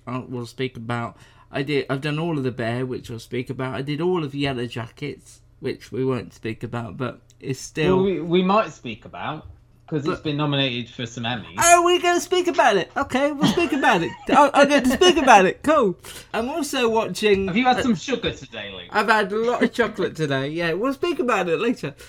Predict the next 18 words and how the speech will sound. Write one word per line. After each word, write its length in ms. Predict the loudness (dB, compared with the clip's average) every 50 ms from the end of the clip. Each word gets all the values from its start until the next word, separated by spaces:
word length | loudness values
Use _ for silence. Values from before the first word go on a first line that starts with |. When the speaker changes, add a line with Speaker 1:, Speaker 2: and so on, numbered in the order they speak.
| -20 -20 -18 -14 -10 -8
Speaker 1:
I've 160 | -6 -2 0
also 300 | 0 0 0 -2 -4 -2
been 220 | -2 -2 -2 -2 -4
watching, 400 | -6 -6 -4 -2 -4 -2 -2 -2
I 80 | -2
don't 240 | 0 2 2 0 0
know 120 | -2 -4 -4
if 160 | -4 -4 -4 -2
you've 300 | 0 0 0 -2 -4 -4
covered 320 | 0 0 0 2 2 0
it, 180 | 0 0 0 -2
but 100 | -2 -2
it's 160 | -2 -2 -4 -2
basically 480 | 0 2 2 2 0 -2 -6 -4 -4
that 200 | -4 -4 -6 -8
new 240 | -6 -2 0 0 0
drama 500 | -2 -2 -2 0 0 -2 -2 -4 -4 -4
where 420 | -2 -2 -2 -2 -2 -2 -4 -6